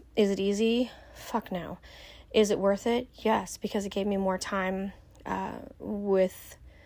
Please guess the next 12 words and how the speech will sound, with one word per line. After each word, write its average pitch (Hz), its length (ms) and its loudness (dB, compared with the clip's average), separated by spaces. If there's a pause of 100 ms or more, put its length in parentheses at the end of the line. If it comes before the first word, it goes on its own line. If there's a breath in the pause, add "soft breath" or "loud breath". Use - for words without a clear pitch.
(680 soft breath)
people 202 260 0
that 190 120 4
needed 185 320 0
me 180 320 -2
at 175 160 -6
that 170 160 -2
time. 175 360 -6 (1600 loud breath)
But 214 160 4
it's 214 80 0
also 196 300 2
a 185 100 4
drain. 139 760 -2